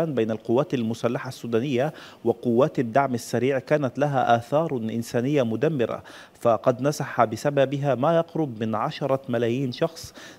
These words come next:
داخليًا على الأقل، وقتل ما يزيد عن أربعة عشر ألف شخص وفقًا لما ذكرته الأمم المتحدة. وحددت لجنة مراجعة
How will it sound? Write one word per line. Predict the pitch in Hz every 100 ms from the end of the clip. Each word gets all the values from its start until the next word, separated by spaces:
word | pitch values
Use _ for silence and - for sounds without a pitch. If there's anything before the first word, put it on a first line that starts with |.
| -
داخليًا | 113 143 170 151 160 190 113 107
على | 117
الأقل، | 107 120 - 185 110 - - - -
وقتل | 107 - 156 143 113
ما | 107 113
يزيد | 110 131 135
عن | 113 110
أربعة | 110 117 135 156 127
عشر | 117 127 151 131 117 113
ألف | 147 -
شخص | 110 156 - - 151 160 - - -
وفقًا | 117 160 - - 175
لما | 156 123 135 120
ذكرته | 123 - 123 175 - 156 135 -
الأمم | 113 110 151 131 104
المتحدة. | 110 107 107 - - 98 - - - - -
وحددت | 127 - 233 214 196 156 131
لجنة | 156 165 143 -
مراجعة | 117 113 113 139 156